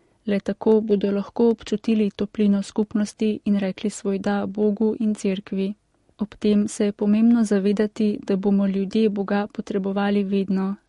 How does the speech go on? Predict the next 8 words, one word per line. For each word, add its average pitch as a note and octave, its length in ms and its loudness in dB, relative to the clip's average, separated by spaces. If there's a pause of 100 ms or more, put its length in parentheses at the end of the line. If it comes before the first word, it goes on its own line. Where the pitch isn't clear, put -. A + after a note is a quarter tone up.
ne G#3 240 6
glede G3+ 360 0
na G3+ 160 2
tehnično G#3 640 0
obvladovanje G#3 800 0
sveta G3+ 560 -4
in G3+ 140 2
globalizacijo. G3+ 1000 -2